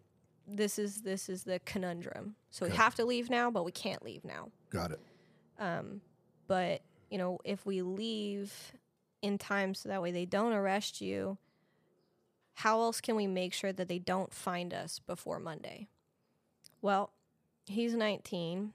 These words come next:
Speaker 1: He is an adult. He can go anywhere he wants, and nobody can really say shit about it. The only person who's gonna stop me from leaving is my mom.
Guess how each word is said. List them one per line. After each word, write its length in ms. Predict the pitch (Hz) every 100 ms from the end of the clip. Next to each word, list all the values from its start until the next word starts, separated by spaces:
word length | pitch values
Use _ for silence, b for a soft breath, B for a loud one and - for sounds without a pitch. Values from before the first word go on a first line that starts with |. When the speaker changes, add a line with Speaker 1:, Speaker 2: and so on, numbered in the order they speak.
| -
Speaker 1:
He 600 | - - 185 180 180 185
is 140 | 190 190
an 80 | 196
adult. 320 | 190 175 170
He 80 | -
can 140 | 190
go 160 | 180 190
anywhere 280 | 190 185
he 80 | 196
wants, 320 | 196 185 196
and 80 | 196
nobody 220 | 185 185
can 140 | 180 190
really 160 | 185
say 180 | 180 180
shit 180 | 185 202
about 300 | 190 220 220
it. 180 | 190 - -
The 60 |
only 140 | 214 220
person 340 | 220 208 208
who's 160 | 190 185
gonna 160 | 185
stop 300 | 175 208 -
me 180 | 190 220
from 240 | 262 196 180
leaving 300 | 175 165 -
is 160 | -
my 100 | 190
mom. 320 | 180 - 214